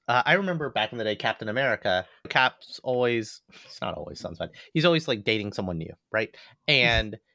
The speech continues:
Speaker 1: he was dating a Jewish girl, and the girl he was dating, like, threw around a lot of Yiddish. And that's when I first learned the term "goy," which means non-Jewish boy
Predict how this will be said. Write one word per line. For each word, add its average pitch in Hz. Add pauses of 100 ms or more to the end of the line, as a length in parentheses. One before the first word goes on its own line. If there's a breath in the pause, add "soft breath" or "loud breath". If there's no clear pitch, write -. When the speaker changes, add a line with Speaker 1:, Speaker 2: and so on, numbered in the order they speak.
(140)
Speaker 1:
he 170
was 165
dating 127
a 143
Jewish 196
girl, 95 (280 soft breath)
and 127
the 123
girl 135 (220)
he 131
was 123
dating, 123
like, 113 (140)
threw 143
around 117
a 104
lot 104
of 90
Yiddish. 92
And 107
that's 117
when 127
I 104
first -
learned 98
the 98
term 101
"goy," 85
which -
means 92 (100)
non-Jewish 82
boy -